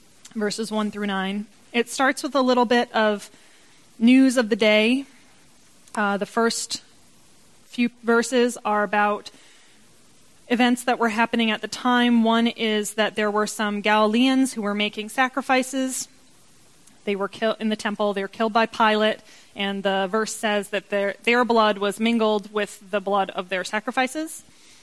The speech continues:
Well, Pilate probably didn't kill them. Probably some of his guards did, but something to that effect happened.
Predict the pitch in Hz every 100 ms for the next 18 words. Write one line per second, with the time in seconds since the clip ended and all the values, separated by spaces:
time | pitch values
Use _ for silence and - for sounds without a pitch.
0 | - 220 214 - 247 214 - 196 190 185
1 | - 185 185 185 196 185 - 180 185 190
2 | 170 185 - - - - - - - -
3 | - 302 277 269 262 247 233 214 214 -
4 | 262 330 339